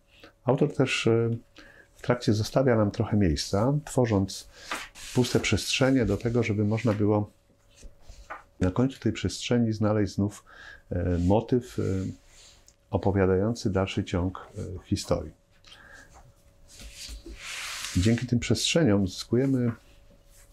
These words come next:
chwilę spokoju na, e, kontemplację tego, co widzimy na obrazie. Jak została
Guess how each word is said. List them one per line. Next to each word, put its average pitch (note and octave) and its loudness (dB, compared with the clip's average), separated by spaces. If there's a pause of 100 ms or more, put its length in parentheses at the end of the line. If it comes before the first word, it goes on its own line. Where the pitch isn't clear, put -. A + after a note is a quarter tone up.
(140)
chwilę B2 4
spokoju G2+ 2
na, G2 0 (520)
e, F2+ -4
kontemplację F#2 -2 (840)
tego, F#2+ 2
co - -6
widzimy F#2 2
na F2+ 2
obrazie. F2+ 0 (2500)
Jak C3 4
została C3+ 2